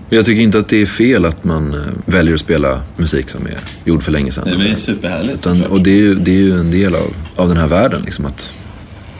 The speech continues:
Speaker 1: att man lyfter fram de stora kompositörerna, musikerna och så vidare. Och det är musik som får vara för evigt i många lägen kanske, liksom, nästan. Det finns en poäng i att boka grupper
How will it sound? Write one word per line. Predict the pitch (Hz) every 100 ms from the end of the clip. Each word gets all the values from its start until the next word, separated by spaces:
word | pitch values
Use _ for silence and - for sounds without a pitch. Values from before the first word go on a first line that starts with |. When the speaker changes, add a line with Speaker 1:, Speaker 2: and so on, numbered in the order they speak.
| - - - -
Speaker 1:
att | - 85
man | 80
lyfter | 78 73
fram | - 98 92 73 - - - - - - -
de | 82
stora | 73 85 87 110 - - - - - - -
kompositörerna, | - 76 - 87 104 101 85
musikerna | 80 98 90 85 -
och |
så | -
vidare. | - 85 85 -
Och | 92 87
det | 87
är |
musik | 87 - 82 76
som | 80 76
får | 69 80 76 71 - - - 98
vara | 87 80
för | 78
evigt | 80 80 104 -
i |
många | 80 69
lägen | 67 - -
kanske, | - - -
liksom, | - - - -
nästan. | - - - - - - - - - - -
Det | 82
finns | 90 87 - -
en | 92 82 78
poäng | 95 104 101
i | 82
att | 78 85
boka | 76 - 71 64 76 - - -
grupper | 92 - - 82 76